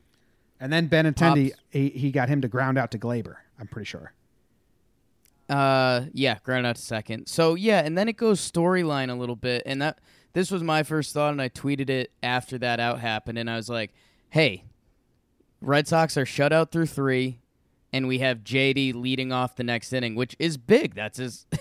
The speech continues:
Speaker 2: <laughs> that's as potentially harmless as he can be. Um,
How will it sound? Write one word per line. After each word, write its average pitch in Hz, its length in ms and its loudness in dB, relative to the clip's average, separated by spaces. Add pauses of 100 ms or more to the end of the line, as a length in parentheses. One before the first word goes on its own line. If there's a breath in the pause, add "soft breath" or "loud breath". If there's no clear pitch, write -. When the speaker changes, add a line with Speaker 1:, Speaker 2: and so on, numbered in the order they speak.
Speaker 2:
<laughs> - 240 -20
that's 151 240 2
as 170 100 -2
potentially 160 640 -2
harmless 139 580 -2
as 120 200 -10
he 135 100 -4
can 117 240 -8
be. 107 380 -2 (500 soft breath)
Um, 127 400 0